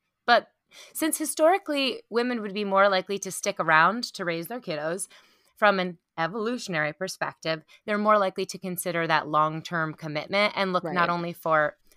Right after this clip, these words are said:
Speaker 1: attractiveness in a mate, but also for things like resources, protection, and other qualities that might make them a good parent.
Speaker 2: Great.
Speaker 1: And these qualities are less subjective than looks alone,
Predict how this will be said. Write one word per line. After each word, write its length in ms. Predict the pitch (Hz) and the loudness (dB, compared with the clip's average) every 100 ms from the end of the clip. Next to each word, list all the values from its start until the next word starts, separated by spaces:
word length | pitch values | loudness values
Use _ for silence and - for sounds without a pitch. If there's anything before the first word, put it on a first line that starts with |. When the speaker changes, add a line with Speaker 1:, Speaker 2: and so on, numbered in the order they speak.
| - | -14
Speaker 1:
attractiveness 680 | 180 247 254 214 190 170 | 4 8 8 4 -6 -6
in 120 | - 165 | -6 -6
a 60 | |
mate, 280 | 151 156 - | -6 -8 -6
but 100 | 170 | -2
also 340 | - 190 190 175 | 2 2 2 -4
for 180 | 170 | -6
things 340 | 156 165 156 151 | -8 -8 -6 -6
like 240 | 151 - _ - _ | -8 -10 _ -20 _
resources, 760 | 165 185 - 147 139 - - - | -8 -6 -6 -6 -8 -10 -12 -12
protection, 840 | - - 196 - - 156 143 139 | -10 -6 -6 -6 -8 -6 -8 -8
and 300 | 170 170 165 - | -2 -2 -2 0
other 220 | 208 202 | 2 2
qualities 480 | - 185 165 160 156 | 0 4 4 4 -4
that 160 | 160 156 | -6 -2
might 200 | 156 147 | -4 -4
make 220 | 151 - | -10 -8
them 180 | 151 143 | -8 -8
a 60 | |
good 180 | 143 120 | -10 -14
parent. 380 | - 185 - - _ _ _ - | -4 -4 -4 -12 _ _ _ -8
Speaker 2:
Great. 280 | 156 147 - | -6 -6 -4
Speaker 1:
And 360 | 208 208 - _ _ _ - | -2 -2 -8 _ _ _ -18
these 360 | 175 233 262 254 | -10 -6 -6 -6
qualities 500 | 240 226 202 196 185 - | 2 2 2 -2 -2 2
are 160 | 175 | 2
less 840 | 175 175 175 185 226 - - - - - | 2 -2 4 4 4 -4 -4 -6 -10 -10
subjective 800 | - 196 160 190 190 226 226 196 | -6 -6 0 0 0 -6 -6 -4
than 180 | 185 | -4
looks 200 | 175 175 | -4 -4
alone, 520 | 180 165 156 185 240 | -6 -2 0 0 -2